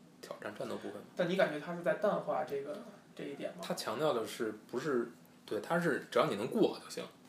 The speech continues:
Speaker 2: 嗯。
Speaker 1: 并不是说像玩儿鬼泣或者玩儿忍龙，我是挑战分数。
Speaker 2: 对呀，所以说其实从这角度来讲的话，那战神它最后给玩家的那个成就感和喜悦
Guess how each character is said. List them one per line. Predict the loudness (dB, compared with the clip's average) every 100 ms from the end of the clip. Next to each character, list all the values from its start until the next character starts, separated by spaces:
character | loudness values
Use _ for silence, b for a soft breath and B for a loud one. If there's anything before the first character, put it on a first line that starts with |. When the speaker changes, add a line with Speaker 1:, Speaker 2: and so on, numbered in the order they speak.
| -20 -20 -20 -20 -20 -18 -14
Speaker 2:
嗯。 | -14 -16 -20 -20 -20 -6
Speaker 1:
并 | -4
不 | -2
是 | -4
说 | 0 0 -2
像 | -6 -6 -6 -14 -2
玩 | 0
儿 | 2
鬼 | -2
泣 | -2
或 | 0
者 | 2
玩 | 4
儿 | 4
忍 | 4
龙， | -4 -6
我 | -4
是 | -6
挑 | -6 -4
战 | 0 2 0
分 | -4 -12 0 6
数。 | 8
Speaker 2:
对 | 8
呀， | 8 2 0
所 | 4
以 | 6
说 | 4
其 | 4 0
实 |
从 | 0 0
这 | 0
角 | 0
度 | 2
来 | 0
讲 | -2
的 | -2
话， | 0
那 | 0
战 | 2 0 0
神 | -4 -6 -6
它 | -4 -4 -4 B B -8
最 | 4 4
后 | 6 0 0
给 | -8 -10
玩 | -8 -4
家 | -2 0 0
的 | -2 -4 -6
那 | -8
个 | -8 -8 -10 -12
成 | -12 -8
就 | 2 2
感 | 2 -6 -10 -14 -12 -6
和 | -6
喜 | -4 -8 -8
悦 | -6